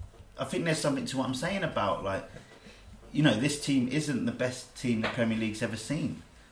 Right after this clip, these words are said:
It's, it's, it's up there, obviously. You probably, probably say it's, like,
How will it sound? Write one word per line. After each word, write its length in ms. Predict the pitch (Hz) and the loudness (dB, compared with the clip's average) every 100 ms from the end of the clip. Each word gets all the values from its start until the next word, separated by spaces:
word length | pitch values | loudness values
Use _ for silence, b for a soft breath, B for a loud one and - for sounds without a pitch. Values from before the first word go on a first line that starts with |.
| b | b
It's, 220 | 123 123 - | -4 -2 0
it's, 220 | 147 - | 0 4
it's 260 | - - - | 6 6 6
up 260 | - 208 - | 6 8 6
there, 160 | 95 113 | 2 6
obviously. 320 | 131 110 - | 6 4 -2
You 140 | 87 - | -6 -6
probably, 280 | 135 123 | -4 -4
probably 500 | 120 139 131 - 143 | -4 -2 -4 -4 -4
say 160 | 127 127 | -2 -2
it's, 100 | - | 2
like, 180 | 120 | 0